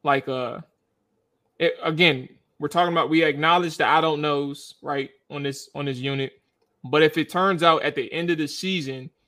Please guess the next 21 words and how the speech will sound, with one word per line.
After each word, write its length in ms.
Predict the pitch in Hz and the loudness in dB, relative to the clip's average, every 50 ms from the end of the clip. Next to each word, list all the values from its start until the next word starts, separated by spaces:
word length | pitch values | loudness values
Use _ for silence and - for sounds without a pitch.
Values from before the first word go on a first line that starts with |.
| _ _ _ _ _ - | _ _ _ _ _ -4
that 180 | 139 135 123 | -2 -2 0
this 220 | 131 151 147 - 160 | -2 -2 -2 0 0
is 140 | 151 139 143 | 0 0 0
an 100 | 143 135 | -2 -4
above 400 | 131 120 127 147 156 160 151 - | -4 -2 0 2 2 2 2 0
average 640 | - 143 151 151 139 131 135 131 131 127 - - - _ _ _ _ _ - | 0 2 2 2 2 0 -2 -4 -4 -4 -8 -16 -18 _ _ _ _ _ -8
position 460 | 139 131 123 151 151 147 - 139 127 | -6 -2 0 0 -2 -2 -4 -8 -8
group, 260 | 131 131 123 113 - _ _ _ _ _ _ _ _ _ _ - | -6 -6 -6 -6 -8 _ _ _ _ _ _ _ _ _ _ -6
um, 160 | 127 131 127 | -4 0 4
obviously 340 | 143 147 151 147 143 - 151 | 4 4 4 4 2 -4 -4
with 140 | 143 151 127 | -4 -4 -8
the 80 | 139 | -8
key 180 | 131 - 165 156 | -10 -8 -8 -8
players 300 | 156 170 151 151 147 127 | -2 0 2 2 2 0
that 100 | 135 131 | -2 -6
we're 180 | 127 147 170 165 | -2 0 -2 -2
talking 340 | - 160 139 135 - 135 | 0 -2 -4 -4 -4 -8
about, 280 | 131 127 123 113 - - - _ _ _ _ _ _ _ _ _ _ _ _ _ _ _ _ _ _ - - - _ _ _ _ _ _ _ _ _ _ _ _ _ - | -10 -10 -8 -10 -10 -10 -14 _ _ _ _ _ _ _ _ _ _ _ _ _ _ _ _ _ _ -20 -20 -20 _ _ _ _ _ _ _ _ _ _ _ _ _ -4
is 200 | 139 151 147 127 | -2 -2 0 2
this 240 | 127 175 196 190 - | 2 2 2 2 2
a, 300 | 196 175 160 151 139 131 | 2 2 2 2 0 -2